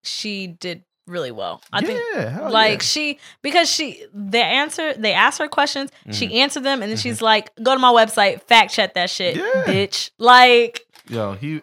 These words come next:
Speaker 2: and then he
Speaker 1: I
Speaker 2: was
Speaker 1: really
Speaker 2: getting
Speaker 1: hope
Speaker 2: emotional.
Speaker 1: Trump is not our fucking president.
Speaker 2: I
Speaker 1: Like,
Speaker 2: can't.
Speaker 1: I will
Speaker 2: I can't.
Speaker 1: cry.
Speaker 2: I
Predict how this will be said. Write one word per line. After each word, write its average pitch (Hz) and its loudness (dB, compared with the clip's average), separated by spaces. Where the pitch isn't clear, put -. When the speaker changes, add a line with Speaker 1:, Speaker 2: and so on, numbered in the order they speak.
Speaker 2:
and 123 -6
then 131 -2
he 165 0
Speaker 1:
I 254 8
Speaker 2:
was 349 6
Speaker 1:
really 392 2
Speaker 2:
getting 339 2
Speaker 1:
hope 302 6
Speaker 2:
emotional. - 2
Speaker 1:
Trump 247 -2
is 214 -6
not 214 2
our 196 0
fucking 190 -8
president. 180 -4
Speaker 2:
I - 0
Speaker 1:
Like, 180 4
Speaker 2:
can't. - -2
Speaker 1:
I 214 8
will 247 2
Speaker 2:
I - -12
can't. 110 -8
Speaker 1:
cry. 202 -2
Speaker 2:
I 220 6